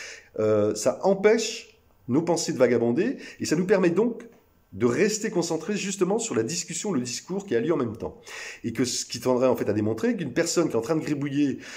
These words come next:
euh, pendant une réunion serait potentiellement bien plus concentrée qu'une autre qui ne fait rien, qui semble écouter.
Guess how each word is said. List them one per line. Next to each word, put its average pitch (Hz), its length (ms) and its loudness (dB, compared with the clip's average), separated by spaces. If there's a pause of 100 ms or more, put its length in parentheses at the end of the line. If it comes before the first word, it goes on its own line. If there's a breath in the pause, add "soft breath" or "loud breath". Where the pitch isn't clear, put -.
(240 loud breath)
euh, 85 100 -2
pendant 120 200 2
une 117 100 4
réunion 135 600 0
serait 120 280 2
potentiellement 151 460 0
bien 139 220 2
plus 185 180 -4
concentrée 156 760 -2
qu'une 123 160 0
autre 180 120 0
qui 123 100 -6
ne 110 40 -6
fait - 140 0
rien, 165 180 2
qui - 160 -6
semble 202 320 0
écouter. - 400 -8